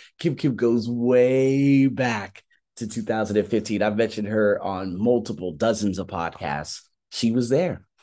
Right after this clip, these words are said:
and she was standing right over my right shoulder as my best man, although Lindsay was, like, the best, uh, you know, the best woman, whatever,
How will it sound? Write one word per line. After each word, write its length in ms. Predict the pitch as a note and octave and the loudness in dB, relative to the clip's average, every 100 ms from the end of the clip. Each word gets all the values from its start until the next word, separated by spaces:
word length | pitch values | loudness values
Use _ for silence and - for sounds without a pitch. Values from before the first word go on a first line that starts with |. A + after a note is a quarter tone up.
| - - | -14 -4
and 180 | G#2 G#2 | -2 -2
she 120 | G#2+ | -2
was 160 | G#2+ | -2
standing 320 | - A2 G2+ F#2+ | 0 0 0 0
right 180 | G2 | 2
over 180 | G#2+ G#2 | 2 0
my 160 | G#2 F#2+ | -2 0
right 200 | F#2+ G2 | -2 -2
shoulder 320 | - G2 G2 | -2 -2 0
as 160 | F2 F#2+ | -2 -4
my 300 | F#2 F#2 - _ _ _ | -6 -6 -10 _ _ _
best 340 | C#3 G#2+ - | 0 0 0
man, 220 | G2+ F#2 G2 | 0 0 2
although 260 | F#2 F#2+ | 2 0
Lindsay 400 | F2+ G2 F#2 F#2+ | 0 -2 -2 -4
was, 160 | F2+ F2 | -6 -6
like, 220 | E2+ F2 | -8 -6
the 80 | G2 | -4
best, 340 | F#2 E2 - - | -2 -4 -8 -6
uh, 120 | D#2 | -4
you 180 | D2 F#2 | -4 -4
know, 140 | G2 E2 | -4 -4
the 100 | E2 | -4
best 260 | F2+ - | -6 -4
woman, 380 | F#2+ F2 D#2 C#2 | -4 -4 -4 -6
whatever, 480 | E2 F2 D2+ C#2+ | -4 -4 -4 -8